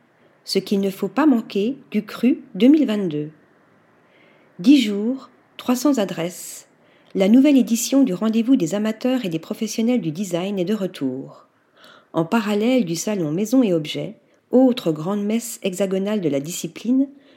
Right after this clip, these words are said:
la Paris Design Week nous donnera du huit au dix-sept septembre un aperçu des tendances et des réflexions qui nous agiteront cette année. La nouvelle thématique ? Le méta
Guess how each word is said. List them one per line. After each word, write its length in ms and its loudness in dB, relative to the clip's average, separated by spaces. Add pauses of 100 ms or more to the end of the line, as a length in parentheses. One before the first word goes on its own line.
(260)
la 120 2
Paris 280 4
Design 320 2
Week 320 0
nous 100 -2
donnera 400 2
du 140 -4
huit 260 0
au 40 0
dix-sept 360 -4
septembre 800 -6
un 120 -2
aperçu 400 -2
des 120 2
tendances 440 -2
et 40 0
des 100 0
réflexions 640 -4
qui 140 -4
nous 140 0
agiteront 400 0
cette 220 -2
année. 380 -2 (680)
La 160 4
nouvelle 320 0
thématique ? 680 -4 (400)
Le 180 2
méta 400 0